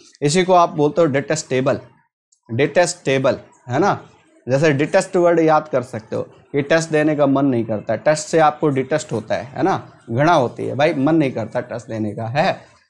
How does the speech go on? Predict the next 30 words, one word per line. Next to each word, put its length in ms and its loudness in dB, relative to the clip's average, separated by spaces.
पढ़ाई 240 2
में 120 -2
किसका 300 -6
मन 200 -4
करता 280 -10
है 60 -6
बताओ? 320 -6
डिटेस्टेबल 720 0
है, 180 -10
एबोमिनेबल 720 2
है, 240 -10
ठीक 140 0
है, 100 4
डिसगस्टिंग 640 0
है, 260 -2
जैसे 220 -2
वर्ड 260 2
आप 180 0
यूज़ 220 -4
करते 260 -4
हो 200 2
डिसगस्टिंग। 680 0
डिसगस्टिंग 540 0
का 100 4
मतलब 240 2
कैसा 300 0
होता 260 0
है, 100 -2
घृणित, 300 0
घिनौना। 480 -2